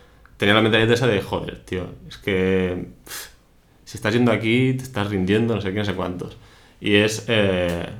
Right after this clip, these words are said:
y no es porque sea ese trabajo, sería cualquier trabajo tendría esta mentalidad, yo creo.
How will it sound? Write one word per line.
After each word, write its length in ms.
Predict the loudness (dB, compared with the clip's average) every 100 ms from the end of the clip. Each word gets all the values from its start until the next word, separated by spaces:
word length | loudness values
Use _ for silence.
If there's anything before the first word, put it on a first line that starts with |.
| -16 -20 -6
y 100 | 2
no 60 | 2
es 60 |
porque 240 | 4 0 2
sea 120 | 0
ese 120 | 0
trabajo, 340 | 2 2 4
sería 300 | 2 2 2
cualquier 300 | 2 2 0
trabajo 320 | -2 -2 0 0
tendría 240 | 0 0
esta 160 | -2 -2
mentalidad, 400 | -2 -2 -2 -4
yo 100 | -2
creo. 260 | -2 -4